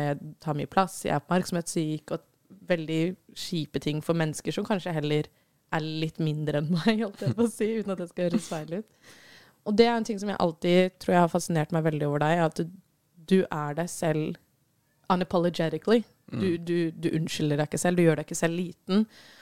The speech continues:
Speaker 1: Og jeg vet at det er kanskje en greie vi jenter kanskje ofte kan gjøre mer, at vi kan gjøre oss selv mindre for å passe inn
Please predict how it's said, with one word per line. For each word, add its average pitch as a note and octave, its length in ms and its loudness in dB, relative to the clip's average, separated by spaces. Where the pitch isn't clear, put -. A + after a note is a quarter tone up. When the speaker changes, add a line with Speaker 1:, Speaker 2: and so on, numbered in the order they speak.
Speaker 1:
Og F#3 80 2
jeg F#3 80 2
vet F#3 160 0
at F#3 100 -6
det F3 100 0
er F3+ 160 0
kanskje F#3 240 -4
en E3 100 -4
greie D#3 320 2
vi D#3 120 -4
jenter D3 560 0
kanskje E3 340 0
ofte - 320 -2
kan E3+ 180 0
gjøre E3 280 4
mer, C#4 240 4
at - 80 2
vi F#3+ 80 0
kan F3+ 160 0
gjøre D#3+ 240 2
oss - 80 -4
selv D#3 120 0
mindre D3 300 0
for E3 140 -4
å - 80 -8
passe - 340 -6
inn F3 200 2